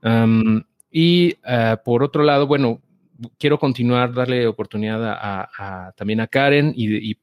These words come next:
también a Rafa ahorita para que nos expliquen cómo van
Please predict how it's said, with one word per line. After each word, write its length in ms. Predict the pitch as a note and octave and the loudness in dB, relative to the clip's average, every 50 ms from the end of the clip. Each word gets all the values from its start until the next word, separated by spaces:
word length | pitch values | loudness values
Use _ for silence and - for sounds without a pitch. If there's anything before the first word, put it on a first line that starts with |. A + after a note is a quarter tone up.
| _ _ | _ _
también 260 | - A2 G2+ A2+ A2+ B2 | -6 -4 0 0 2 2
a 60 | B2 | 2
Rafa 380 | B2 C3+ C3 B2 - D3+ - - _ _ - - - - - _ | 2 2 0 0 0 -2 -2 -4 _ _ -20 -20 -20 -20 -20 _
ahorita 400 | - B2+ B2 C3+ C3 - D3 - | -2 0 2 2 2 0 0 0
para 220 | - B2+ B2 A#2 - | 0 0 -2 -2 0
que 360 | B2 A#2 A#2 A2+ A2+ - - _ | 0 2 2 2 0 -2 -6 _
nos 200 | - A2+ A2 - | -6 -6 -4 -6
expliquen 440 | A2 - - - B2+ B2 - C3 A#2+ - | -8 -12 -8 -8 -8 -6 -6 -8 -8 -6
cómo 260 | - B2+ B2+ B2+ B2+ | -4 -2 0 2 2
van 340 | B2+ B2+ B2+ B2+ B2 - | 2 2 2 0 -2 -4